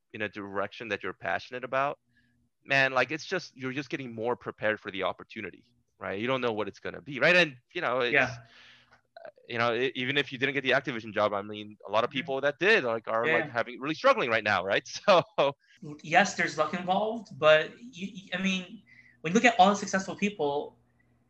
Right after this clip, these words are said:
Speaker 2: they really just, like, they kind of, to some degree, made their own luck as well. Like, I just read this article about,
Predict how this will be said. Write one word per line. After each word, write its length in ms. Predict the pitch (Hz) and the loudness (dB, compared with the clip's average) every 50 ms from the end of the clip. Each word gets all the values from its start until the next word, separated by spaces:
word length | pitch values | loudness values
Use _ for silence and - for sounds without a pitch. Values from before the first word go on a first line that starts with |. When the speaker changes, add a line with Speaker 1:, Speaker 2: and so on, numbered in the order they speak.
| _ _ _ _ _ - | _ _ _ _ _ -4
Speaker 2:
they 160 | 135 156 175 170 | 0 2 2 4
really 340 | 170 185 196 214 220 214 202 | 4 4 4 4 4 2 0
just, 380 | - 175 185 180 - - - 175 | -2 -4 -4 -4 -4 -4 -2 0
like, 340 | 160 156 147 147 - - - | 0 0 0 -2 -6 -10 -12
they 60 | - | -4
kind 180 | - - 220 226 | 0 2 2 2
of, 120 | 190 190 - - _ _ _ _ _ _ _ _ _ _ - | 0 -2 -8 -14 _ _ _ _ _ _ _ _ _ _ -8
to 100 | - 196 | -6 -2
some 160 | - 220 233 | 2 2 2
degree, 280 | 247 247 233 240 202 175 | 2 2 0 0 0 0
made 200 | 160 170 180 170 | 2 2 2 2
their 180 | 165 160 - 175 | 0 0 0 0
own 120 | 170 165 | -2 0
luck 240 | 160 151 143 - - | 0 0 0 0 0
as 180 | 139 127 123 127 | -2 -4 -2 -4
well. 320 | 123 120 113 - - - - | -6 -6 -6 -8 -10 -6 -2
Like, 120 | - 147 | 2 4
I 60 | 165 180 | 4 4
just 120 | 180 190 | 4 4
read 100 | 220 214 | 2 2
this 100 | 202 180 | 4 4
article 440 | 165 156 160 160 165 170 175 - 156 | 4 4 4 2 0 -2 -4 -4 -4
about, 440 | 139 143 143 139 139 139 - - | -2 2 2 2 2 0 -4 -10